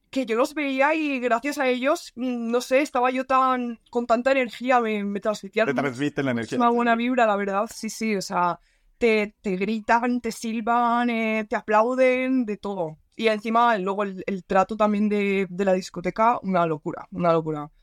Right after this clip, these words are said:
Speaker 1: A mí me encantó, yo me enamoré. <laughs>
Speaker 2: Sí, no, no, definitivamente. A mí se me hace que es, es impresionante cómo, eh, y sobre todo hay apoyo, hay tanto apoyo a los artistas nacionales, o que sin
Speaker 1: Sí.
Speaker 2: importar quién esté pinchando, es como de, te acercas, te gusta,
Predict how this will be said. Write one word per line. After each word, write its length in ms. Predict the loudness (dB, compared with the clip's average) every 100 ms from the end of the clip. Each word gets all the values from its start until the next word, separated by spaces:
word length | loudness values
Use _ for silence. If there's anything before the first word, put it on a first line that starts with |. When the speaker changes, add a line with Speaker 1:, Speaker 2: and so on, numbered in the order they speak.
| _ 0
Speaker 1:
A 80 | 2
mí 100 | 2
me 80 |
encantó, 400 | 0 -2 2 2
yo 140 | 2 2
me 60 |
enamoré. 360 | 0 -2 -4 -6 -2
<laughs> 540 | -2 -2 -4 -4 -4 _ _
Speaker 2:
Sí, 240 | 0 2 4
no, 200 | 2 2
no, 120 | 0
definitivamente. 760 | -2 -4 -4 2 2 2 0 -2
A 100 | 0
mí 80 |
se 140 | -2 -2
me 80 | -2
hace 340 | -2 -4 -6 -16 _
que 280 | 0 2 2
es, 320 | -2 -8 -18 _ -6
es 140 | -2
impresionante 720 | 0 0 0 0 0 -2 -2
cómo, 420 | -2 0 0 -2 -10 _ _
eh, 380 | -6 -4 -8 -8
y 100 | -6
sobre 200 | -4 -2
todo 180 | 2 4
hay 140 | 4
apoyo, 460 | 0 0 0 0 0
hay 100 | 0
tanto 260 | 0 0
apoyo 300 | -2 -2 0
a 60 | 2
los 160 | 0 -2
artistas 440 | -6 -8 -2 -2
nacionales, 560 | -2 -4 -2 0 0 -2
o 80 | -6
que 100 | -6
sin 140 | -2
Speaker 1:
Sí. 60 | -2
Speaker 2:
importar 580 | -2 -6 2 2 2 -2
quién 160 | -2 -2
esté 200 | -2 -4
pinchando, 640 | -2 0 0 0 -4 -6 _ _ -2
es 240 | -2 0
como 220 | 0 2
de, 80 | 0
te 180 | -2 -2
acercas, 680 | 0 0 0 0 -2 -4 _ _
te 80 | -2
gusta, 580 | -2 -2 2 2 2